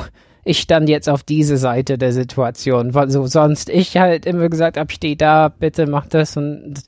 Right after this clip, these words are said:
hab ich das gemacht einfach und da weiß man nie so ganz, was man tut. Aber das fand ich ja auch okay. Ich fand's nett gemacht und alles, aber irgendwie, ähm,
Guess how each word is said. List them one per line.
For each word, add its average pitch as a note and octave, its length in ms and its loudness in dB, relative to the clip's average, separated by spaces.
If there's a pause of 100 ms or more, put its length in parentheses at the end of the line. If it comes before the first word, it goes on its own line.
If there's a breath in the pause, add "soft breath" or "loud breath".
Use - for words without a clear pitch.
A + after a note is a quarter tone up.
(300 soft breath)
hab C#3+ 140 0
ich G3 160 0
das A3+ 200 0
gemacht F#3+ 440 0
einfach F3 480 0
und C3+ 240 0 (560 soft breath)
da C#3+ 120 0
weiß D#3+ 280 2
man D#3+ 180 2
nie E3 240 2
so D#3 160 -4
ganz, D3 380 0
was D3+ 180 -2
man C3 200 -4
tut. G3 360 -4 (1300)
Aber C#3+ 120 -4
das C#3 100 -4
fand D3 160 0
ich C3+ 80 -2
ja C#3 160 0
auch E3 160 0
okay. E3+ 480 0 (560)
Ich - 80 -20
fand's D#3 760 -4 (420)
nett D#3 300 -2
gemacht D3 600 -2
und A3+ 120 -12
alles, G3 840 -2 (200)
aber E3 460 2 (680 soft breath)
irgendwie, D#3+ 840 2 (200)
ähm, C#3+ 580 2